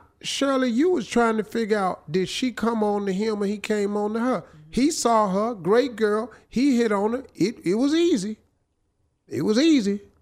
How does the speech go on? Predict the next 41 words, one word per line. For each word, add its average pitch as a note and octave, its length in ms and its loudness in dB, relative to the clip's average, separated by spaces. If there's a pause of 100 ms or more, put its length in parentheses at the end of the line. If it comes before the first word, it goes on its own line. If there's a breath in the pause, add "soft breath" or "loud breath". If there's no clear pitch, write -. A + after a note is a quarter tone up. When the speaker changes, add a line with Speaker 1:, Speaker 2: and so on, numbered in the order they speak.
(120)
Speaker 2:
Hang A3 180 -4
on, G#3 260 -4 (100)
right E3+ 280 -4
there. F3 200 -4
Speaker 1:
And C3 160 -2
that's D#3+ 200 -2
where G3+ 140 4
we'll A3 240 6
leave B3 280 0
it. D4+ 200 -8
It - 100 -2
was - 160 -2
Speaker 2:
Yeah. D4+ 100 0
Speaker 1:
easy. G#3+ 320 -6 (160)
Speaker 2:
Uh, F#3 240 4
let's G3+ 260 -2
recap G3+ 440 -2 (140)
the F3 140 -2
Strawberry F#3+ 480 0
Letter. F#3+ 440 2
Uh, D#3+ 220 0
subject, F#3+ 360 -2
Speaker 1:
Well F#3 160 4
Speaker 2:
"I'm F3 180 2
dating F3+ 380 -2
the D#3+ 80 -4
private F3+ 460 -4
whisperer." G#3+ 560 -12 (560)
Speaker 1:
Yeah, F#3 280 6
this C#3 220 0
dude, F3 460 2 (280)
twenty-two D#3 600 2
senior, C#3 460 2
started C3 380 0
his C3 160 2
senior C3 340 2
year B2+ 100 2
at A#2 80 0
a A#2 40 0
new B2 240 0
school. A#2+ 520 -4